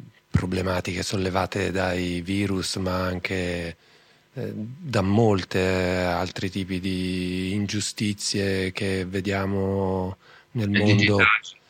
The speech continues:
Speaker 2: distribuiti
Speaker 1: Eh.
Speaker 2: nel mondo, in particolare, ora, ora è di attualità l'Afghanistan naturalmente, ma quante, quante persone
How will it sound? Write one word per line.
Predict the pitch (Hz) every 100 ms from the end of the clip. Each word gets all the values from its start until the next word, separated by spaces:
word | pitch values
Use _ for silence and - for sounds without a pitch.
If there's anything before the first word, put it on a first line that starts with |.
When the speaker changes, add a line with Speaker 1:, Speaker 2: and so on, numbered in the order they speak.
| - - -
Speaker 2:
distribuiti | 107 - 113 110 110 110
Speaker 1:
Eh. | 104
Speaker 2:
nel | _ -
mondo, | 104 98 92
in | 85
particolare, | 95 90 101 92 92 101 95 85 -
ora, | 95 92 85 -
ora | 98 95 90 85
è | - 107
di | 104
attualità | 95 95 92 90 101
l'Afghanistan | 87 - 117 104 95 - 92
naturalmente, | 90 98 90 98 101 104 85 - - - -
ma | 85 92
quante, | - 113 120 113 110
quante | 110 107 104
persone | 98 92 - 98 101 92